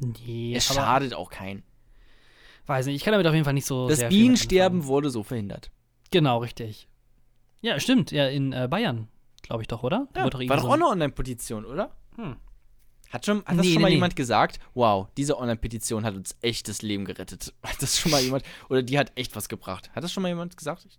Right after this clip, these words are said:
Speaker 2: Vielleicht
Speaker 1: Weiß
Speaker 2: mit
Speaker 1: ich
Speaker 2: dieser
Speaker 1: nicht.
Speaker 2: Bienenpetition, man
Speaker 1: Auch
Speaker 2: weiß
Speaker 1: so
Speaker 2: nicht
Speaker 1: Sätze,
Speaker 2: ganz
Speaker 1: die
Speaker 2: genau.
Speaker 1: noch nicht so richtig
Speaker 2: Die noch niemand gesagt hat, ja.
Speaker 1: Nee.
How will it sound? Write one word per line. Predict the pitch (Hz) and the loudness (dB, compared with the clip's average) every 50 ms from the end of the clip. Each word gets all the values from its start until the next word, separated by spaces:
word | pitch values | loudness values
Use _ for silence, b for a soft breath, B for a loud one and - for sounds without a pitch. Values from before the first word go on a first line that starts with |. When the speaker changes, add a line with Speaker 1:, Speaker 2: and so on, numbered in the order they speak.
| _ _ _ | _ _ _
Speaker 2:
Vielleicht | - - 156 156 | -4 -2 0 2
Speaker 1:
Weiß | 139 | 2
Speaker 2:
mit | 131 123 | 2 0
Speaker 1:
ich | 120 | -2
Speaker 2:
dieser | 123 143 | -2 -4
Speaker 1:
nicht. | 131 | -4
Speaker 2:
Bienenpetition, | - 147 143 123 - 101 107 107 107 - 117 101 | -6 -8 -8 -8 -8 -10 -10 -10 -10 -10 -8 -8
man | 101 101 | -6 -4
Speaker 1:
Auch | 120 - | -2 -2
Speaker 2:
weiß | - | -2
Speaker 1:
so | - | -2
Speaker 2:
nicht | 143 | -2
Speaker 1:
Sätze, | 135 143 | -2 -2
Speaker 2:
ganz | 120 123 135 | -2 -4 -2
Speaker 1:
die | 139 135 | -2 0
Speaker 2:
genau. | 135 | 0
Speaker 1:
noch | 135 | 0
nicht | 139 135 | -2 -2
so | - - | -4 -6
richtig | 127 123 - - 127 120 117 - - - - - b b b b b b b b b b - | -8 -8 -6 -6 -8 -8 -8 -12 -18 -20 -20 -20 b b b b b b b b b b -10
Speaker 2:
Die | - | -6
noch | 117 107 | -6 -4
niemand | 113 131 123 120 110 - | -4 -4 -4 -4 -4 -6
gesagt | 117 107 107 113 - - | -6 -4 -4 -4 -6 -8
hat, | 98 - - - _ - | -12 -12 -14 -18 _ -12
ja. | 107 101 | -10 -10
Speaker 1:
Nee. | 135 127 127 120 120 | -8 -10 -10 -10 -10